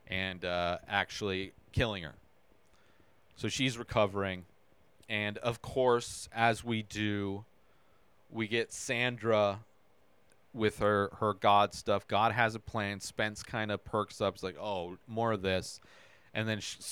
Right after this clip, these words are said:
you know, she kind of diverts pretty, you know, she doesn't want to, she knows where Spence stands with that. So she's like, "Uh, it's God's plan. Uh, screw, screw his plan. Screw cancer too,"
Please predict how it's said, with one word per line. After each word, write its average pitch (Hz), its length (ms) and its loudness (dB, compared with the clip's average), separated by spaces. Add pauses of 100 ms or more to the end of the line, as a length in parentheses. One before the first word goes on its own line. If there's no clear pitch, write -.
you 135 100 -2
know, 107 200 2
she 113 240 0
kind 110 300 0
of 104 120 -2
diverts 110 540 2
pretty, 104 600 -4
you 117 100 -8
know, 98 120 -2
she - 140 -6
doesn't 139 280 4
want 120 300 2
to, 104 440 0 (1300)
she 160 180 0
knows 151 440 8
where 113 640 2 (600)
Spence 120 500 0
stands 101 520 -4
with 95 160 -4
that. 82 340 -4 (1400)
So 107 180 -4
she's 98 240 -6
like, 101 200 0 (260)
"Uh, 85 260 -12
it's - 120 -18
God's 107 340 -2
plan. 107 320 -4
Uh, 104 100 -8
screw, 143 440 -2
screw 170 260 0
his 127 120 2
plan. 107 420 -2 (500)
Screw 180 280 0
cancer 127 460 4
too," 95 400 -2